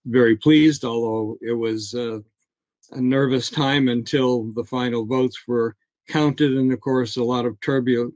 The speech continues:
turbulence afterwards because of the former president's attempt to create a, a, what is called here a huge lie, or b-, the big lie, that in fact the outcome was, uh, illegitimate. I think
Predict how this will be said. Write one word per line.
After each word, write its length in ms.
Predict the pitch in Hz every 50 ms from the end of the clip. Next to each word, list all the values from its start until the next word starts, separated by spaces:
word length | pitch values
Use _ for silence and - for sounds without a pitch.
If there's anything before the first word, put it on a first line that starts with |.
| _ -
turbulence 560 | 156 151 151 139 143 131 131 127 117 107 -
afterwards 680 | - 110 123 135 131 - - 135 123 117 113 110 101 95
because 500 | - 120 110 - 123 123 120 110 101 120
of 200 | 120 113 110 107
the 80 | 113
former 400 | 107 - 143 135 131 131 127 117
president's 760 | 107 - 127 120 120 120 110 120 117 110 107 107 98 - - _ _ _ _ _ _ _ _ _ _ _ _ -
attempt 520 | 151 147 - - 151 147 143 131 - _
to 400 | - - - 120 117 117 110 104 - _ _
create 500 | - - 131 123 123 127 127 127 107 117
a, 260 | 110 107 107 107 120 -
a, 160 | 120 120 120 107 113 110 123 110
what 200 | 113 113 110 107 127
is 180 | 123 107 101
called 320 | _ - 123 113 107 107 107
here 240 | 123 120 113 110 107
a 60 | 101
huge 280 | 113 113 113 113 101 113
lie, 360 | 123 120 117 117 117 117 113
or 200 | 110 107 104 101
b-, 200 | 98 - 117 113
the 120 | 107 120 104
big 220 | 110 135 123 120
lie, 420 | 127 120 117 113 113 110 107 104 104 _ _ _ _ _ _ _ _ _ -
that 240 | 113 110 117 110 110
in 180 | 110 110 113 110
fact 340 | - 127 120 110 110 107 -
the 140 | - 117 113
outcome 540 | 110 113 113 - - - 113 110 104 104 107
was, 380 | 110 107 101 101 92 - - 110
uh, 160 | 107 104 104 95 -
illegitimate. 840 | 135 123 123 120 110 98 123 139 135 131 120 113 110 101 95 _ _ _ _ _ _ _ _ _ _ _ _ _ _ _ _ _ - -
I 60 | 135
think 320 | - - 208 208 190 -